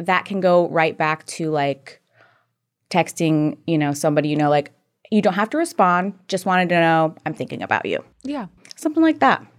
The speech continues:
Speaker 2: I think that's great.
Speaker 1: And that is my spiel on how to talk to your
Speaker 2: <laughs>
Speaker 1: chronically ill friends
Speaker 2: Well, I'm
Speaker 1: or
Speaker 2: prou-,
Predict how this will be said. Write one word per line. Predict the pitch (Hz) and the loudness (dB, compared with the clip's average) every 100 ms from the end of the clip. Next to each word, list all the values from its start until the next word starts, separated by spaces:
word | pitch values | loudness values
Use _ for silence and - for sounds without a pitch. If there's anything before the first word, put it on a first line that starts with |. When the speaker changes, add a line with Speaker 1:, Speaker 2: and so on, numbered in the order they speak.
| _ | _
Speaker 2:
I | 262 | -2
think | 427 554 | 0 0
that's | 508 311 | -4 -2
great. | 349 571 480 151 - - - | 2 4 2 0 -10 -16 -2
Speaker 1:
And | 349 311 | 0 2
that | 285 359 - | 4 2 0
is | 381 330 | -2 0
my | 302 302 320 | 0 2 0
spiel | - - 294 285 - | -2 -2 4 4 4
on | 240 233 226 | 2 4 2
how | 240 285 330 | -2 -2 -2
to | 285 | -2
talk | - 269 - | -6 -8 -8
to | 262 | 2
your | 247 | 2
Speaker 2:
<laughs> | 247 | 2
Speaker 1:
chronically | 226 220 226 220 233 - | 0 0 0 2 2 4
ill | 208 220 | 4 2
friends | - 208 196 180 151 - | 2 2 2 -2 -4 -4
Speaker 2:
Well, | 320 | 2
I'm | 370 | 2
Speaker 1:
or | |
Speaker 2:
prou-, | 339 | 4